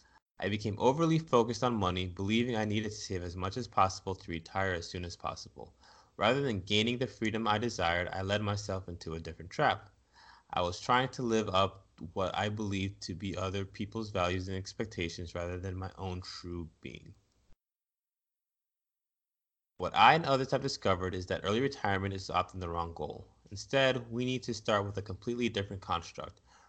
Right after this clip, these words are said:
Rather than focusing on future goal of retirement, we should focus on financial independence.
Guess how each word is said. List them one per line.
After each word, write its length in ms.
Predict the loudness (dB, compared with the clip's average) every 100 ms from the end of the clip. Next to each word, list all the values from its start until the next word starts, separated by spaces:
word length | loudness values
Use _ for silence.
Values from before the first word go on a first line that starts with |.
| _
Rather 220 | 2 4
than 120 | 2 0
focusing 540 | 2 2 2 -4 0
on 140 | -2
future 340 | -2 -2 -2 0
goal 220 | 2 2
of 80 | 2
retirement, 640 | -2 -4 -6 -4 -6 -8
we 80 | -8
should 180 | -6 -6
focus 340 | -2 -4 -2
on 120 | -4 -4
financial 400 | -4 -4 -6 -10
independence. 600 | -10 -6 -6 -6 -14